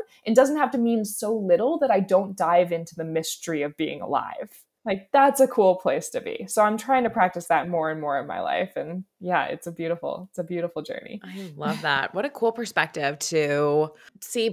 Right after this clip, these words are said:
Speaker 2: both spiritual and, like, this science research-based stuff as, like, a similar approach. Like, I've never thought of that before. I really have thought of science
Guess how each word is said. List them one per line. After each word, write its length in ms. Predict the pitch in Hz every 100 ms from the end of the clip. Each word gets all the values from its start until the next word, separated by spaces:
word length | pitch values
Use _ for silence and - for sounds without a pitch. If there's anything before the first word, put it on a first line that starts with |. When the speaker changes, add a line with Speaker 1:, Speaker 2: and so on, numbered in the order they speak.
| -
Speaker 2:
both 340 | 202 180 185
spiritual 680 | - - 165 160 160 156 156 -
and, 220 | 160 151
like, 180 | 143 -
this 180 | 151
science 360 | - 143 147 -
research-based 500 | 151 151 147 143 143
stuff 200 | 151 139
as, 180 | 139 143
like, 180 | 147 147
a 80 | 147
similar 880 | - 160 147 143 143 143 139 139 - -
approach. 800 | - - 123 87 - - - -
Like, 160 | - 151
I've 120 | 143
never 260 | 156 151 147
thought 240 | 139 127
of 60 | 123
that 140 | 113
before. 400 | 135 - 135 131
I 40 | 165
really 320 | 165 175 170
have 220 | 165 165
thought 180 | 160 143
of 100 | 139
science 380 | - 139 139